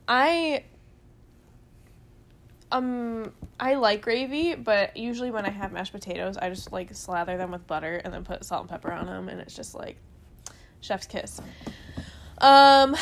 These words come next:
<sighs> yeah, my favorite is sweet potato casserole, by far. I mean, I love everything. Also, I never had mac and cheese with Thanksgiving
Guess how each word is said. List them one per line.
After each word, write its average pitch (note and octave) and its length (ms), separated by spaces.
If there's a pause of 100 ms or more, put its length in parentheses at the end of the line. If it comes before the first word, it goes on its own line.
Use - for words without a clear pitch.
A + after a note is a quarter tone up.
(240)
<sighs> - 300
yeah, A3 180
my A3+ 160
favorite C#4+ 300
is C#4+ 140
sweet G3+ 160
potato F#3 260
casserole, F3+ 640 (280)
by G#3 280
far. E3+ 500
I A3 60
mean, A#3 140
I A3 100
love G#3+ 180
everything. F3+ 440 (280)
Also, G4 360 (220)
I D4+ 440
never B3+ 640 (180)
had A3 540
mac G3+ 240
and G#3+ 100
cheese G3+ 340
with G#3 120
Thanksgiving F3+ 800